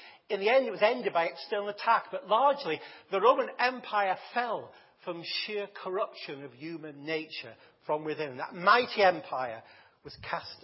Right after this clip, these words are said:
aside utterly. And so often in the Bible, that there are false prophets who are,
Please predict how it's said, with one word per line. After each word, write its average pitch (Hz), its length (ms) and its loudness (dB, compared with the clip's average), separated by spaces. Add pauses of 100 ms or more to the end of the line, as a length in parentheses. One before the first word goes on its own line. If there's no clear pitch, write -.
aside 139 540 -2 (260)
utterly. 110 540 -16 (1700)
And 143 220 -14 (360)
so 156 100 -2
often 139 340 -6
in 139 40 -14
the 135 60 -12
Bible, 131 520 -2 (640)
that 143 120 -8 (680)
there 156 120 0
are 156 80 0 (140)
false 190 280 2 (140)
prophets - 560 -4 (140)
who 160 160 -10
are, 160 640 -6